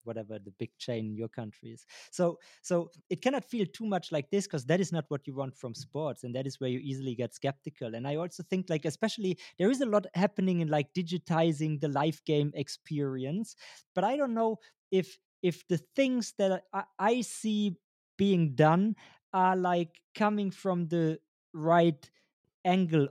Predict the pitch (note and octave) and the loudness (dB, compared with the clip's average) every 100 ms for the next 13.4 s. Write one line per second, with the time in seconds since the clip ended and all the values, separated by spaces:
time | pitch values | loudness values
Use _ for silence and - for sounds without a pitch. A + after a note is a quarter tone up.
0 | D#3+ C#3+ - F#3+ E3 F3 D#3 D3+ C3+ B2+ | 0 -2 -4 -16 -12 2 2 2 -2 -8
1 | B2+ G#3+ G3 G#3 A3 A#3 G#3+ - G#3 G#3 | -6 -4 0 2 2 2 0 -2 -4 -4
2 | F3+ F3+ F#3 F3+ F3+ - F#3 E3+ E3+ D3+ | -6 -6 -4 -4 -4 -2 -2 -2 -6 -6
3 | D#3+ D#3+ D3+ D#3 C#3 E3+ E3 D#3+ - D#3+ | -6 -4 -4 -4 0 0 2 0 -2 -6
4 | B2+ G#3+ G#3 G3 - - _ - E3 - | -6 0 0 0 -4 -20 _ -10 -8 -4
5 | E3 D#3 D3+ _ _ - E3 F3+ F#3+ F3+ | -2 0 -2 _ _ -12 -6 0 0 0
6 | D#3 D#3+ C#3+ D3+ C#3 - A#3 G3 _ _ | -2 -4 -2 -6 -6 -18 -20 -20 _ _
7 | _ _ - - G3 G3 - F3 F3+ E3 | _ _ -6 2 2 0 -4 0 0 0
8 | E3+ E3 D3+ D3+ C#3+ E3 E3+ E3 D#3 D#3 | 0 -2 -2 -2 0 0 0 -2 0 -2
9 | C#3+ - G3+ A3 - F#3+ - - F#3 F#3 | -4 -2 -2 -2 -6 -8 -8 -2 -2 -2
10 | F#3 E3+ D3 D#3 E3 E3+ - C3+ B2+ E3+ | -4 -6 -6 -4 -6 -8 -12 -10 -2 -2
11 | F3 E3+ D3+ C3 C#3+ C#3+ - - F3+ F#3+ | -2 -4 -8 -8 -6 -8 -8 -6 -2 -2
12 | F3 - F#3 E3 E3+ D3+ _ F#3 E3 E3+ | -2 -4 -4 -4 -6 -12 _ -6 -6 -6
13 | - E3 D#3 C#3+ | -6 -4 -4 -6